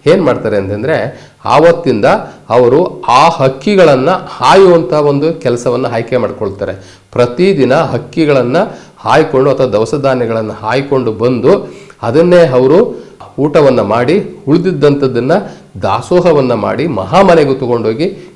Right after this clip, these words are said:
ಇವರು ಕೊಡ್ತಾ ಇದ್ರು. ಬಸವಣ್ಣನವರ ಮಹಾಮನೆಗೆ ಅಲ್ಲಿ ನೂರಾರು ಶರಣರು ಪ್ರತಿದಿನ ದಾಸೋಹಕ್ಕೆ ಬರ್ತಾ ಇದ್ರು. ಅಲ್ಲಿ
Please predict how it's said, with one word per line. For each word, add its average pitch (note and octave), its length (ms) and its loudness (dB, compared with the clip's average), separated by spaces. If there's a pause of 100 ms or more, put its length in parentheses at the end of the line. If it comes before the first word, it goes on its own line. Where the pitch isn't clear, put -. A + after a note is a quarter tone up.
ಇವರು A#2+ 200 -4
ಕೊಡ್ತಾ F3 340 2
ಇದ್ರು. A2 220 2
ಬಸವಣ್ಣನವರ B2 640 -2
ಮಹಾಮನೆಗೆ B2 640 0 (460)
ಅಲ್ಲಿ B2 180 2
ನೂರಾರು C3 600 2
ಶರಣರು B2 480 -4
ಪ್ರತಿದಿನ A#2 500 -6 (600)
ದಾಸೋಹಕ್ಕೆ A2 840 0
ಬರ್ತಾ G#2 340 -2
ಇದ್ರು. A#2+ 360 -2
ಅಲ್ಲಿ A#2 460 -4